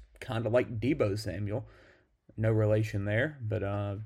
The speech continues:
yeah, Curtis Samuel, fourteen percent of leagues. Definitely an option to, uh, look for, and maybe he can get you, uh, some, uh, yak catches. I know he's, he's a big fan of those, those little short routes and getting some, uh,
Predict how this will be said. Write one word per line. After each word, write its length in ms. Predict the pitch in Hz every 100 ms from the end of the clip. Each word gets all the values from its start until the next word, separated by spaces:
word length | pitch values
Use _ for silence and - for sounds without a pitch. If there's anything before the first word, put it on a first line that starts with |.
| -
yeah, 180 | 135
Curtis 340 | 110 143 139 120
Samuel, 340 | 139 131 131
fourteen 440 | 120 143 131 131 113
percent 260 | 110 131
of 60 | 110
leagues. 440 | 113 117 110 - - - - -
Definitely 360 | 123 117 123 113
an 80 | 110
option 480 | 113 - 113 110
to, 280 | 107 107 107
uh, 100 | 104
look 260 | 101 110 -
for, 320 | 107 107 110
and 220 | 104 98 110 - _ _ _ - - - - _
maybe 260 | 110 110 110
he 60 |
can 140 | 107 107
get 260 | 110 110
you, 220 | 110 110
uh, 280 | 110 110 110 110 - - _ _
some, 220 | - 113
uh, 420 | 113 110 110 110 110 110 - _ -
yak 500 | 107 127 139 - -
catches. 500 | 110 107 95 87 110
I 80 |
know 120 | 110 110
he's, 140 | 110
he's 220 | 110 117
a 40 | 107
big 240 | 120 110
fan 200 | 123 117
of 80 | 110
those, 300 | 117 117 113
those 120 | 107
little 140 | 110
short 340 | 110 - 117 -
routes 420 | 110 110 110 -
and 220 | 101 95 - - - _ -
getting 180 | 113 110
some, 240 | 117 107
uh, 280 | 104 104